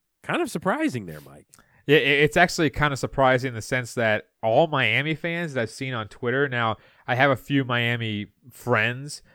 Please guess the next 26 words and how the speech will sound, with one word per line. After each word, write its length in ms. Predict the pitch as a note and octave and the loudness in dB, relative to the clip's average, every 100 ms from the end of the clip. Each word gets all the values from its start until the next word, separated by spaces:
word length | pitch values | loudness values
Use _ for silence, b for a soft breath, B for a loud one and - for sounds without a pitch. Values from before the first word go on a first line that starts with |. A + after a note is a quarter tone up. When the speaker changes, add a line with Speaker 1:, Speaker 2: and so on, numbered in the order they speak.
| b | b
Speaker 2:
so 420 | - C#3 A#2+ A2+ A2 | 0 4 4 2 -2
on 240 | A#2 A2+ | -4 -4
Twitter, 580 | - D#3+ D3+ A#2 G#2+ G#2 - | -6 -2 2 4 2 -2 -8
you 120 | A#2 | -6
know, 80 | A2 | -2
that's 180 | A2+ - | -2 0
how 240 | A#2+ A2+ | 2 2
it's 200 | G#2+ G2 | 0 -4
starting 200 | C#3+ B2+ | -4 -4
to 40 | |
pop 300 | G#2+ C3 G#2+ | -2 -2 0
up 220 | C3 A#2+ G2+ | 0 0 -2
once 180 | G#2+ | -8
I 60 | G#2+ | -8
click 240 | - A#2+ | -6 -6
on 160 | A2+ G#2+ | -6 -6
their 180 | A2+ A2+ | -4 -4
thing 280 | B2+ A#2+ A#2 | -4 -6 -6
and 100 | G#2+ | -6
I 80 | |
hit, 260 | G2 A2 A2 | -6 -4 -6
hit 180 | A#2 G2+ | -8 -6
a 40 | |
hashtag 480 | A2+ A2 - B2 A#2+ | -2 -2 -2 -4 -4
or 80 | A#2 | -4
something. 400 | C3 B2 C3 | -4 -4 -4